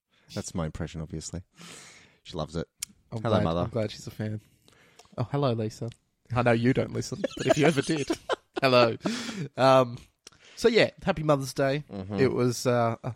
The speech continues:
Speaker 2: an interesting movie to watch.
Speaker 1: Well, at least we don't have to do it again, and I don't know whether there's any more Mother's Day movies. There probably
Speaker 2: Oh.
Speaker 1: is. There probably is. I d-, don't
Speaker 2: Don't, don't quote him on that.
Speaker 1: Don't qu-,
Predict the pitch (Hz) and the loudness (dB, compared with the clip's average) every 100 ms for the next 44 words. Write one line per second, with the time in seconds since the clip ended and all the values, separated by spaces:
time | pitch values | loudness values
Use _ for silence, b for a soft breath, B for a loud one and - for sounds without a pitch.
0 | - - 139 165 170 156 - 131 120 117 | -12 -6 0 0 0 -4 -8 -6 -4 -2
1 | 113 113 123 151 - 113 123 139 127 123 | -2 0 0 -2 -6 -4 -4 -4 -2 0
2 | 110 - 101 92 98 110 233 - 98 95 | 0 0 -2 -2 -4 -6 -8 -10 -6 -6
3 | - 98 113 120 113 107 101 101 104 104 | -8 -8 -6 -4 -4 -4 -2 -4 -4 -4
4 | 104 98 104 120 117 85 73 73 - - | -4 -4 -6 -10 -6 -6 -6 -10 -12 -14
5 | - _ _ _ - - 127 117 113 143 | -20 _ _ _ -10 0 4 6 6 4
6 | 90 78 - - - - 76 - - 101 | 2 -2 -6 -14 -12 -10 -10 -12 -10 -8
7 | 110 104 107 90 71 - 71 76 _ - | -6 -6 -6 -6 -10 -14 -14 -14 _ -20
8 | - 92 127 _ _ _ _ 120 135 147 | -6 -4 -6 _ _ _ _ 4 6 6
9 | - 180 175 - 175 165 135 120 117 131 | 6 4 4 8 10 10 8 4 2 -4
10 | 101 107 - | -6 -8 -8